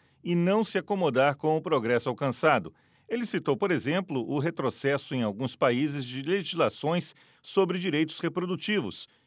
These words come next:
que visam limitar as decisões das mulheres sobre seus corpos e suas vidas. Zeid Al-Hussein falou sobre o caso do Burundi. Ali, uma lei sobre a violência a mulheres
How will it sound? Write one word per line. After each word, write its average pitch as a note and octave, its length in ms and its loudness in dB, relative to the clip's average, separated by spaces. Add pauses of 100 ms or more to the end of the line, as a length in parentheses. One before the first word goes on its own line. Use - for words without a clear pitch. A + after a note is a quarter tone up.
(120)
que B2+ 120 -4
visam B2 600 0
limitar D#3+ 640 2
as A#2 160 0
decisões A#2+ 560 -2
das C3 160 -2
mulheres F3 500 0 (260)
sobre E3+ 360 0
seus F#3 280 0
corpos D3+ 640 2
e D#3+ 100 -6
suas B2 320 0
vidas. G#2 520 -2 (280)
Zeid A#2+ 320 2
Al-Hussein F3+ 460 2
falou F#3+ 240 2
sobre F3 240 0
o D#3 60 -4
caso F#3+ 260 2
do G3 80 -4
Burundi. D3+ 540 2 (200)
Ali, D#3+ 360 0 (280)
uma F3+ 240 4
lei C#3 320 4
sobre A2+ 360 -2
a G#2+ 60 2
violência B2+ 520 0
a A2 40 2
mulheres B2+ 540 2